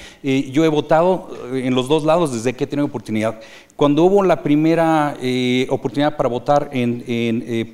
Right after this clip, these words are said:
presidenciales allá, algo que mucha gente no se dio cuenta aquí, porque dijeron, "Qué poquitos votaron por allá".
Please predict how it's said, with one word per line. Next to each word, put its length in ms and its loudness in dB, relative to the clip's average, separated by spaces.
presidenciales 680 -2
allá, 300 0
algo 300 4
que 100 0
mucha 320 -2
gente 280 -2
no 100 -2
se 120 -4
dio 140 0
cuenta 280 -2
aquí, 160 -4
porque 200 -4
dijeron, 160 0
"Qué 140 -2
poquitos 500 -6
votaron 380 -4
por 160 -10
allá". 320 -4